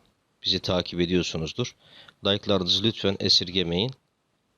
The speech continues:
Videolarımızı beğeniyorsanız paylaşın. Akşamki videolarımızı zaten hiç kaçırmayın. Buralardan demo hizmet alabilirsiniz.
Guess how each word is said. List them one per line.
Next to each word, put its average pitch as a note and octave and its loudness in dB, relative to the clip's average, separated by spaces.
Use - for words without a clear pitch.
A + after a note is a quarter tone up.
Videolarımızı F2+ 2
beğeniyorsanız F2 2
paylaşın. F2 0
Akşamki G#2+ -2
videolarımızı E2+ 0
zaten G2+ 0
hiç - 0
kaçırmayın. G2+ 0
Buralardan G#2 0
demo G2+ 2
hizmet F#2 0
alabilirsiniz. F#2 0